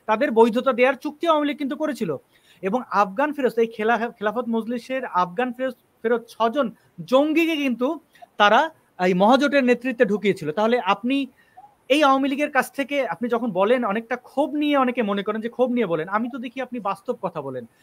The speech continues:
তাদের কাছ থেকে আসলে আমাদের পাওয়ার কি আছে? এবং নারী স্বাধীনতা বলুন, সমাজের স-, যে সংস্কার হওয়া,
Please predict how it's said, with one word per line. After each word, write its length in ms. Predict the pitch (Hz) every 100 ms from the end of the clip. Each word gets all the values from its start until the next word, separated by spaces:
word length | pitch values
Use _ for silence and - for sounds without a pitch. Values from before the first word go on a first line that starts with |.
| _ -
তাদের 260 | 214 269
কাছ 240 | 262 247 -
থেকে 180 | 269
আসলে 240 | 247 254 247
আমাদের 260 | 226 233
পাওয়ার 380 | 226 214 220 220
কি 200 | 220 185
আছে? 260 | 135 131 139
এবং 260 | 156 196 180 _ _ _ 160
নারী 200 | 185 220
স্বাধীনতা 400 | 226 233 233 220
বলুন, 240 | 214 220
সমাজের 400 | - 185 196 220
স-, 140 | - 185 156 143 151
যে 80 | 156
সংস্কার 480 | - 214 240 254 220
হওয়া, 300 | 170 160